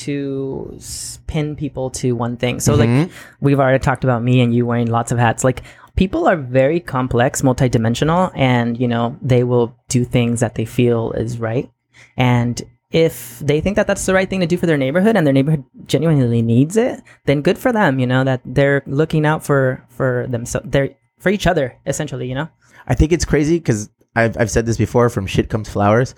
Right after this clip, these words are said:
Speaker 1: Yeah.
Speaker 2: Maybe it is an introspective moment, even for the most, like, people that are the most complex
Speaker 1: Yeah.
Speaker 2: in, in our communities. And
Speaker 1: Yeah.
Speaker 2: they're like, "Damn," maybe even then they're ref-, they're reflecting, like, "Fuck."
Speaker 1: No, it totally is. And I think, um,
Speaker 2: That's a good
Speaker 1: it,
Speaker 2: thing.
Speaker 1: it's a great
Speaker 2: Yeah.
Speaker 1: opportunity as, as a globe. Like,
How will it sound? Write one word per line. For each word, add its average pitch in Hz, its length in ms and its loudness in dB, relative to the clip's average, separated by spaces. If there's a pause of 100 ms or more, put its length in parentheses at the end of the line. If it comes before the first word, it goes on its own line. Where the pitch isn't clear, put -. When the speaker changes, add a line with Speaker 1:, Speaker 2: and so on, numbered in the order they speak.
Speaker 1:
Yeah. 139 180 -6
Speaker 2:
Maybe 123 300 2
it 156 80 0
is 165 220 2
an 113 240 0
introspective 135 760 0
moment, 120 300 0
even 127 300 2
for 120 200 2
the 107 120 2
most, 113 400 2
like, 101 340 0 (640)
people 143 280 2
that 120 140 4
are 123 300 4
the 117 80 -4
most 113 260 -2
complex - 640 -2
Speaker 1:
Yeah. 127 260 0
Speaker 2:
in, - 60 -6
in 131 80 0
our 120 100 0
communities. 117 640 0
And 113 100 -6
Speaker 1:
Yeah. 113 60 -2
Speaker 2:
they're 113 140 2
like, 104 200 0
"Damn," 127 300 0
maybe 127 200 4
even 131 200 4
then 123 100 2
they're 127 80 2
ref-, 107 180 -2
they're 117 180 4
reflecting, 110 420 0
like, 95 220 -6
"Fuck." 101 400 0 (100)
Speaker 1:
No, 180 180 0
it 165 100 0
totally 180 360 2
is. 165 160 2
And 151 80 -4
I 143 60 -2
think, 165 380 -8
um, 131 460 -4 (220)
Speaker 2:
That's 165 140 -2
a 220 40 -4
good 285 100 2
Speaker 1:
it, - 40 0
Speaker 2:
thing. 269 80 2
Speaker 1:
it's 208 140 -4
a - 20 -2
great 190 260 0
Speaker 2:
Yeah. 240 60 0
Speaker 1:
opportunity 160 600 0
as, 147 180 0
as 156 160 0
a 156 60 0
globe. 151 440 2
Like, 135 380 -2